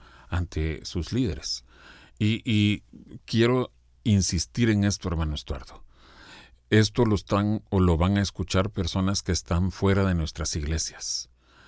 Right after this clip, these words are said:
Eh, pasa por muchos canales esto, ya sea de YouTube, de Spotify, de, de Apple Podcasts.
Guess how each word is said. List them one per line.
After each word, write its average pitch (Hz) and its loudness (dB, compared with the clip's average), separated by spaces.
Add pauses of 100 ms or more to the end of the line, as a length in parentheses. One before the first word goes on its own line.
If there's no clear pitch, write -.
(280)
Eh, 82 -4 (520)
pasa 92 2
por 80 2
muchos 95 0
canales 95 2
esto, - -4
ya 80 -2
sea 95 2
de 85 2
YouTube, 107 0
de 90 0
Spotify, 101 -2
de, 78 0
de 80 -2
Apple 85 0
Podcasts. - -2